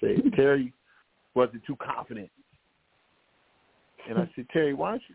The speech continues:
Speaker 1: confident?" And she said, "Well, I just, you know, I just, I just, I just wanna be a, I just wanna be a lieutenant." I said, "Really? You just happy being a lieutenant?" "Yeah, you know."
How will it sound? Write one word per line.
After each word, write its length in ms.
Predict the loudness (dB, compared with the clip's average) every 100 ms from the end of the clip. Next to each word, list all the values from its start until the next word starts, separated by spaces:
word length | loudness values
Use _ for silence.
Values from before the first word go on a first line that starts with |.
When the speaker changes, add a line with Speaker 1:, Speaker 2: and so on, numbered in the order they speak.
| -2
Speaker 1:
confident?" 480 | 0 0 -6 -14 -16 _ _ _ _ _ _ _ _ _ _ _ _
And 140 | -12 -12
she 60 | -12 -4
said, 100 | 2
"Well, 220 | 4 6
I 160 | 2
just, 260 | 0 -6 -10 -16 -16
you 140 | -6 -4
know, 280 | -4 -6 -10
I 80 | -10
just, 220 | -10 -12 -4 0
I 100 | 2
just, 220 | 0 -6 2
I 120 | 4 4
just 200 | 0 -6 _ _ _
wanna 260 | 0 2 2
be 280 | 4 4 6
a, 120 | 2 -4
I 160 | -6
just 180 | -4 0
wanna 200 | 2 2
be 120 | 4
a 40 | 2
lieutenant." 480 | 0 0 0 0 -10 _ _ _ _ _ _ _ _ _ _ _ _ _ _ _ _
I 100 | -12 -10
said, 160 | -10 -4
"Really? 300 | -2 -2 -4 _ _ _ -12
You 160 | -10
just 200 | -6 -8 -8 -8
happy 360 | -2 0 0
being 240 | 2 2 2
a 40 |
lieutenant?" 560 | -2 -4 -6 -6 -6 -10 _ _ _ _ _ _ _ _ _
"Yeah, 360 | 2 4 4 2
you 220 | -2 -8
know." 240 | -8 -10